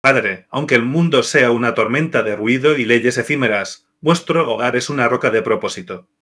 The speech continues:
Yo soy vuestro hijo, y mientras yo exista, vuestra verdad jamás será olvidada ni vuestro nombre pronunciado en vano. Sentencia de consuelo, no estáis solo en este camino que hoy comienza. Tenéis a un hijo que no conoce el agotamiento,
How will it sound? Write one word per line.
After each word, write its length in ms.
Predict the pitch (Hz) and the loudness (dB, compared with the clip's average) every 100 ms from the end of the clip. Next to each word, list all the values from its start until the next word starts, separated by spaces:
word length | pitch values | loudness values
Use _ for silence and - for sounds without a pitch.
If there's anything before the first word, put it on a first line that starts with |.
| _ - | _ 0
Yo 100 | 190 | 2
soy 200 | - 143 | 4 4
vuestro 340 | 120 - 113 | 4 2 2
hijo, 420 | 113 113 151 151 _ _ _ | 2 0 -2 -4 _ _ _
y 120 | 131 | 0
mientras 440 | 127 117 113 107 | 2 2 0 0
yo 100 | 120 | 2
exista, 560 | 113 - 143 - 95 - | 2 2 -4 -4 -10 -6
vuestra 300 | - 117 123 | 0 0 2
verdad 300 | 110 110 131 | 0 2 0
jamás 280 | 131 113 110 | 0 -2 -2
será 180 | 113 110 | 2 2
olvidada 380 | 110 117 117 113 | 4 4 4 2
ni 140 | 117 117 | 2 2
vuestro 380 | 117 113 120 | 2 0 0
nombre 320 | 110 117 117 117 | -2 0 0 0
pronunciado 580 | 113 110 117 127 117 | -2 -4 -2 2 2
en 140 | 110 104 | 2 0
vano. 320 | 104 92 - _ _ - | -4 -4 -16 _ _ -6
Sentencia 600 | 120 117 151 170 123 113 | -4 2 2 2 2 4
de 120 | 110 | 2
consuelo, 640 | 107 104 120 92 90 - - | -2 -2 0 0 -4 -12 -4
no 160 | 139 | 2
estáis 400 | 175 156 123 123 | 2 4 2 2
solo 300 | - 135 147 | 2 2 2
en 80 | 113 | 0
este 260 | 113 - 113 | -2 -2 0
camino 400 | 107 123 135 123 | 0 0 0 0
que 100 | 113 | 2
hoy 160 | 123 | 2
comienza. 640 | 123 110 113 95 - 90 _ _ _ | 2 0 -2 -8 -12 -16 _ _ _
Tenéis 340 | - 117 123 127 | 0 4 4 2
a 60 | |
un 100 | 143 | -2
hijo 260 | 120 - 160 | -2 -2 -2
que 120 | 110 | -2
no 140 | 110 131 | -2 0
conoce 420 | 120 131 131 156 | 0 0 0 2
el 80 | 127 | 2
agotamiento, 760 | 110 110 104 117 95 92 - | 2 0 -2 -2 -4 -8 -12